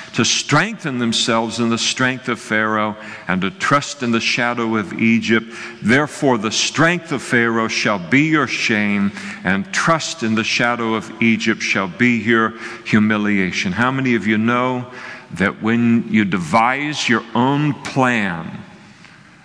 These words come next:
out of a motivation of fear, and that plan is contrary to God's instruction, that it always ends in shame and humiliation? I won't have you shout out or raise your hands.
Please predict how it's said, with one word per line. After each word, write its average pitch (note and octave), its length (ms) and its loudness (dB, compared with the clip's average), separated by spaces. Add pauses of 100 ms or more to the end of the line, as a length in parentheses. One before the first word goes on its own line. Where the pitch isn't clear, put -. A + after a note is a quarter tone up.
out G2 140 0
of G2+ 100 0
a G#2+ 60 0
motivation A#2+ 880 2
of G#2+ 120 -2
fear, F#2+ 800 2 (380)
and G2 180 0
that G#2+ 180 0
plan A#2 320 -2
is G#2 140 -6
contrary C3+ 760 0
to A2 120 -2
God's A2 440 0
instruction, G2 840 -2 (340)
that F#2+ 160 0
it G2 120 0
always C3 760 2
ends G#2 480 0
in G2 220 0
shame G2+ 760 0 (240)
and G2 200 0
humiliation? G2 1080 0
I D#2+ 80 -4
won't F#2 240 -2
have F#2+ 180 -2
you F#2+ 80 -4
shout G#2 440 0
out A#2+ 280 0
or G2+ 80 -4
raise G2+ 320 -2
your G#2 120 -2
hands. B2+ 520 0